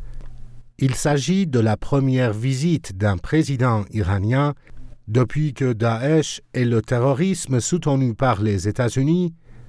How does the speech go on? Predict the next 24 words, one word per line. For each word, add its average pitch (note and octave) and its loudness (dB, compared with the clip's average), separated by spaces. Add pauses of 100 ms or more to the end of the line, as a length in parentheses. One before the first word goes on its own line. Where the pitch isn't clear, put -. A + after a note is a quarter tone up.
(160)
se E3+ 0
sont E3 0
emparés A#2 2
du G2 -4
pays G#2+ 2 (320)
en G2+ 0
deux G#2+ 0
mille B2 2
onze. D2+ -2 (880)
Le A#2+ 0
porte-parole E3 2
du C3+ -2
département C3 2
d'État A2 2
américain, B2 0 (580)
Vedant A#2 2 (280)
Patel, E3 0 (720)
a B2 0
déclaré A#2 2
que G#2 -4
l'approfondissement B2+ 2
des D#3+ 2
liens D#3 2 (500)
entre C#3 2